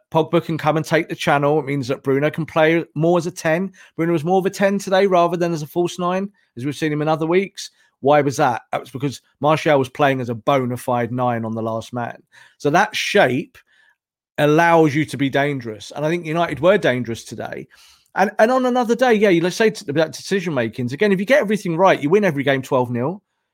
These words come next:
You know, if I make twelve decisions and they're all right and they're fantastic and every shot goes in the top corner, then that's great, isn't it? I, I think it's valid to question it, as, as obviously our, our viewers are questioning it hit there. But I'm not gonna let that in a victory be,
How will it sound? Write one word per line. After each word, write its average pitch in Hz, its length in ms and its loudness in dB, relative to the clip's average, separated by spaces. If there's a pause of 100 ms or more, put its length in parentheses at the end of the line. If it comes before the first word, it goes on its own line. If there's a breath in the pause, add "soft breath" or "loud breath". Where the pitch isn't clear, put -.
(140)
You 160 60 -8
know, 143 80 2
if 143 80 2
I 190 80 4
make 175 180 0
twelve 160 240 2
decisions 135 460 -2
and 131 60 -4
they're 139 120 0
all 139 140 0
right 139 200 4
and 120 80 -6
they're 127 60 -8
fantastic 131 500 -4
and 123 100 -8
every 139 160 -2
shot 135 160 -2
goes 127 240 -4
in 120 40 -8
the 123 80 -6
top 127 220 -8
corner, 120 420 -4 (360 soft breath)
then 151 120 2
that's 170 140 0
great, 190 260 4
isn't 156 200 -4
it? 113 180 -6 (440 loud breath)
I, - 180 -6
I 180 60 2
think 226 200 2
it's 160 80 0
valid 151 400 4 (140)
to 151 180 0 (120)
question 170 380 -4
it, 190 120 -4
as, 131 240 -12
as 139 140 -4
obviously 135 460 -4
our, 127 320 0
our 131 120 -4
viewers 131 320 -2
are 151 160 4
questioning 120 480 -8
it 110 180 -14
hit 139 220 -10
there. 143 420 -2 (500 soft breath)
But 156 200 0
I'm 160 220 2
not 190 200 2
gonna 180 180 2
let 170 220 4 (160)
that 131 300 2 (380)
in 147 120 -2
a 127 60 -4
victory 120 720 -4
be, 135 340 0